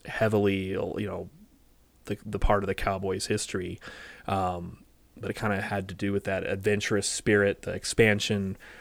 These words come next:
westward, the purchase of Lu-, the Louisiana Purchase, and, uh, all that new land,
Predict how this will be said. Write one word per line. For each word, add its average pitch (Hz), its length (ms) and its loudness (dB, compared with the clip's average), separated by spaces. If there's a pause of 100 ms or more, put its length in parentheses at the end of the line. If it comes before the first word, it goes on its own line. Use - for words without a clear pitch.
(120)
westward, 101 680 6
the 95 60 -2
purchase - 580 2
of 92 340 -4
Lu-, 101 220 -2
the 101 120 2
Louisiana 104 520 4
Purchase, - 640 2
and, 92 360 -4
uh, 92 200 -2
all 95 160 -2
that 92 160 0
new 98 240 -2
land, 95 540 -2